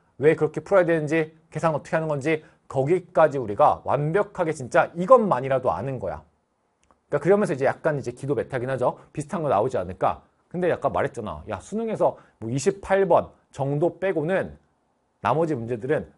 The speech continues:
비슷한 게 나와요. 그러니까 새로운 게 나오지가 않아, 딱히. 그러니까 너무 걱정하지 말고 자기가 좀 부족하다면 딱 이거, 딱 이것만 해. 딱 이것만. 제가 더군다나 올해 문제 풀 때는 막 문제 풀 때마다 이셔-, 이셔-, 아, 이십사 년 요 기출들은 막 내용 설명하고 막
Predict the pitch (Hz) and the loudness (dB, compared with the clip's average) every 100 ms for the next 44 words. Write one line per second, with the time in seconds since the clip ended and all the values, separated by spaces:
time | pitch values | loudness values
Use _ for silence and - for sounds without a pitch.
0 | _ - 151 - 185 151 110 87 95 85 | _ -10 -10 -6 -4 0 0 0 -2 -4
1 | - _ 160 240 247 254 226 - 110 160 | -10 _ 0 4 4 4 2 2 2 0
2 | 196 123 98 135 175 190 - 135 135 131 | 2 2 0 -2 -2 -4 -6 -6 -4 -4
3 | 127 123 101 156 208 - 170 165 135 95 | -4 -4 0 0 -2 -4 -4 -2 -2 -4
4 | 87 151 131 82 _ _ _ _ _ _ | -4 -2 -2 -4 _ _ _ _ _ _
5 | _ _ _ _ _ _ 131 123 117 110 | _ _ _ _ _ _ -2 -2 -4 -6
6 | 135 143 131 139 185 180 185 151 92 - | -8 -2 0 2 0 2 0 0 -4 -8
7 | _ _ _ 170 156 139 117 95 - - | _ _ _ 0 0 -2 -4 -10 -14 -20
8 | - - 180 143 107 92 - 175 170 147 | -20 -2 0 0 -4 -6 2 2 4 0
9 | 165 165 151 - - - 151 135 139 170 | 0 0 -2 -6 -12 0 2 2 -2 -4
10 | 170 175 156 139 131 127 135 156 208 208 | 0 0 2 2 0 -2 -6 -4 -4 -2
11 | 214 170 135 143 101 - _ _ - 131 | -2 2 4 4 2 -6 _ _ -10 2
12 | 165 165 131 120 107 131 - 180 123 110 | 2 2 -2 -4 -4 -6 -4 -2 -2 -4
13 | 104 117 - 156 135 175 131 120 - 127 | -6 -12 -8 -6 0 2 2 -4 -2 0
14 | 143 160 170 202 196 190 165 156 | 0 0 -2 -2 0 0 2 0